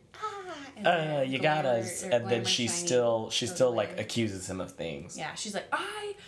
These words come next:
Speaker 1: my name is Sabrina Spellman, and I will be heard." And you, you're
Speaker 2: You know
Speaker 1: like, "Oh, honey, um, sweetie,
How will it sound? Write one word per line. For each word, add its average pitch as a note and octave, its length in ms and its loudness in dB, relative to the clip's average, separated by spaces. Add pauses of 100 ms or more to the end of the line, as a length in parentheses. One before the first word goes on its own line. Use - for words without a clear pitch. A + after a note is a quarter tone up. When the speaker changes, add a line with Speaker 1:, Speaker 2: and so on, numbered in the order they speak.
(140)
Speaker 1:
my B4+ 380 -2
name F4+ 400 0
is A#3+ 260 -8
Sabrina G4+ 680 -6 (260)
Spellman, C4+ 680 -4
and C4 120 0
I A#4+ 280 0
will G#4+ 200 0
be G4 120 -2
heard." C4 400 -4
And A3+ 200 -6
you, - 60 -14 (260)
you're D#3+ 120 0
Speaker 2:
You G#3 80 4
know B3 60 2
Speaker 1:
like, B3 140 -4 (160)
"Oh, B3+ 60 -8
honey, B3+ 300 -10
um, G#3+ 100 -16
sweetie, A3+ 260 -16